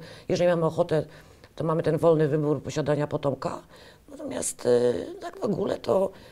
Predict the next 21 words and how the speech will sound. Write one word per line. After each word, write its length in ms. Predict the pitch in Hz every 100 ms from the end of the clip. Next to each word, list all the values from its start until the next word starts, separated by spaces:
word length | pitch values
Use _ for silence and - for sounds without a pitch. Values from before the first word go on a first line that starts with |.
| - _ - - -
y, 40 |
specjalnie 460 | - 190 185 196 185
się 100 | 165
nimi 180 | 175 175
nie 100 | 165
przejmujmy. 580 | 165 160 143 127 120
I 60 | 135
teraz 340 | 156 190 190 - - - - - -
to 80 | -
są 100 | 127
oczywiście 380 | 127 120 -
skróty 380 | 127 - 277 175
myślowe, 340 | 165 160 165 165
które 200 | 160 165
w 20 |
tej 100 | 151
chwili, 400 | - 175 170 156
mm, 160 | 101 95
którym 220 | - 165
się 120 | 170
posługuję, 680 | 165 156 170 156 147 160